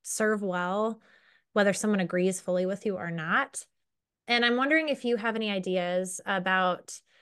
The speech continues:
how the Christian church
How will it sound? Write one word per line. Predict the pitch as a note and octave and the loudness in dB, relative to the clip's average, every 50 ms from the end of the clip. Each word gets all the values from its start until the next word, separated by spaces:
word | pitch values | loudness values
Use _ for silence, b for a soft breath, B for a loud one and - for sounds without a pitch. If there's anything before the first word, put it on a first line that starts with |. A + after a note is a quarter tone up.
| b b b b b b b b b | b b b b b b b b b
how | - - A#3+ A3+ | 0 2 4 4
the | G#3+ G#3 | 4 2
Christian | G#3+ - - A3+ A#3 - - G3+ F#3 F3+ | 0 -2 -2 -4 -2 -4 -4 -4 -2 -2
church | F3+ - - - A3 F#3 E3 F3+ - - - - - - - - - | -4 -4 -2 0 2 2 2 2 0 -2 -6 -10 -10 -8 -10 -10 -12